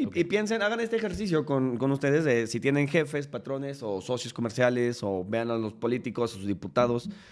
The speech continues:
Speaker 1: etcétera. Se van a dar cuenta que
Speaker 2: La
Speaker 1: la
Speaker 2: mayoría
Speaker 1: mayoría son
Speaker 2: Exactamente.
Speaker 1: hombres. Ya que a veces hay mujeres, pero la mayoría siguen siendo hombres, heterosexuales, este, que no, no venían de un barrio bajo.
Speaker 2: Que tienen universidad,
Speaker 1: Que tienen
Speaker 2: que hablan
Speaker 1: univer-,
Speaker 2: dos
Speaker 1: tuvieron universidad,
Speaker 2: idiomas.
Speaker 1: que hablan inglés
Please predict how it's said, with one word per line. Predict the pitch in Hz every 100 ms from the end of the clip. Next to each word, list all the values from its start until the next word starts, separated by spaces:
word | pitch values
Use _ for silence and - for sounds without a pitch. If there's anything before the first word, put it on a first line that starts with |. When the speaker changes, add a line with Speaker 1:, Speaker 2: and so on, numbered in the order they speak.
| - -
Speaker 1:
etcétera. | 147 139 151 208 -
Se | -
van | 117
a |
dar | 127
cuenta | 123 120 139
que |
Speaker 2:
La | 127 120
Speaker 1:
la | 117
Speaker 2:
mayoría | 123 131 127 147 -
Speaker 1:
mayoría | 160 175 175 196
son | 147 135
Speaker 2:
Exactamente. | 127 85 87 85
Speaker 1:
hombres. | 87 120 156 143 147 - - - _ _ _ -
Ya | 131 160
que | 165
a |
veces | 165
hay | 165
mujeres, | 160 160 165
pero | 135
la | 113
mayoría | 113 113 131
siguen | 131 135 117
siendo | 117 110
hombres, | 123 151 139 214 - - - - - 113 110 113
heterosexuales, | 107 104 - 151 156 151 226 - - _
este, | - 113 110 104 - 107 101 98
que | 110
no, | 117 143
no | 143 139 139
venían | 127 123 123
de | 120
un | 117 117
barrio | 117 113 113
bajo. | 113 113 113 113 113
Speaker 2:
Que | 113
tienen | - 113 110
universidad, | 104 98 92 113 123
Speaker 1:
Que | 131
tienen | 143 143 135
Speaker 2:
que |
hablan | 120 127 110
Speaker 1:
univer-, |
Speaker 2:
dos | 135
Speaker 1:
tuvieron | 135 135
universidad, | 127 123 151
Speaker 2:
idiomas. | 160
Speaker 1:
que | 117
hablan | 131 127 120
inglés | 120 147 175 185